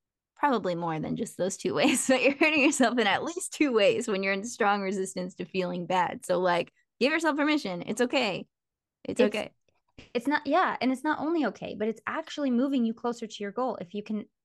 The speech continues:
Speaker 2: if you can process and allow it and move through it, um, I love that you said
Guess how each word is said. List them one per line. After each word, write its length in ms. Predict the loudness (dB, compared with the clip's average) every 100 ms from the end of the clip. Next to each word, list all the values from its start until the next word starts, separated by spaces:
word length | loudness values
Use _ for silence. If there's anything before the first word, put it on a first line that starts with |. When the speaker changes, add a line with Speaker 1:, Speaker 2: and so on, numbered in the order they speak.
| _ -14
Speaker 2:
if 140 | -10
you 80 | -8
can 160 | -8
process 480 | -6 -6 -4 -6 -8
and 100 | -8
allow 260 | -6 -2 -2
it 100 | -4
and 200 | -2 0
move 300 | 0 -2 -6 -12
through 360 | -4 0 0
it, 340 | 0 -4 -6 -16 _ _ _ _ _ _ -4
um, 480 | 0 0 0 -4 -6 _ _ _
I 100 | 2
love 240 | 4 4 4
that 100 | 0
you 120 | -2
said 440 | 0 2 2 0